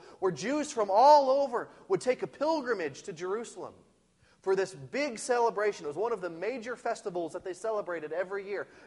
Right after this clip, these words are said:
Jews from all over would come together to Jerusalem to celebrate two things. The first thing they were celebrating was the harvest, right? They believed that God was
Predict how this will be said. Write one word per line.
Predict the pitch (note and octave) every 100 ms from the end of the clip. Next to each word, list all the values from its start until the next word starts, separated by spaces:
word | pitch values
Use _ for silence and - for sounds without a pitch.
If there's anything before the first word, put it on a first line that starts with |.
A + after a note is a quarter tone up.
| C3+
Jews | E3+ A#3+ -
from | G3+ F3+
all | G#3+ A#3 A3+
over | A3+ F3+
would | C#3+ C#3+
come | - G#3 A3+ A3
together | G#3+ F3 G3+ F3+ C3 F2+ _ _ _ _
to | -
Jerusalem | C#3 E3 G3 F3 C3
to | C3+
celebrate | - B3 B3 F3+ C#3 B2 - - _ _ _ _ _ _ _
two | - A#3+
things. | A#3 F3 F2 - - - _ _ _ _ _ -
The |
first | C#3+ C#4+ -
thing | A#3
they | G#3+
were | G#3
celebrating | G#3+ A3 F#3+ G#3 G#3+
was | F#3+ F#3+ - -
the | F#3+
harvest, | - A3+ D3+ - - C#3
right? | F3
They | F3
believed | E3 F3 G#3+ E3
that | C#3+
God | D#3+ G3 G3+ E3 - - - _ -
was | D3+ D#3+